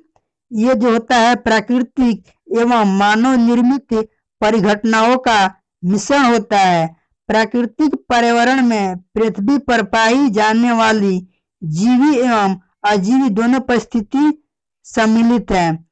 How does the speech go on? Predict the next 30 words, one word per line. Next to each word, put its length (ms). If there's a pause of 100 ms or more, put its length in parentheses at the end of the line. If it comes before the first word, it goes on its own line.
(280)
अब 180
कह 100
रहा 180
है 320 (420)
कि 140
प्राकृतिक 1200 (1500)
पे 140
पाए 400
जाने 340
वाली 520 (160)
ये 100
जो 160
पर्यावरण 540
है, 380 (200)
या 200
जीवी 440
हो 140
सकता 340
है, 220 (280)
अजीवी 360
हो 60
सकता 320
है, 60
दोनों 240
स्थिति 280
में 140
क्या 180
है? 140
सम्मिलित 600
है, 220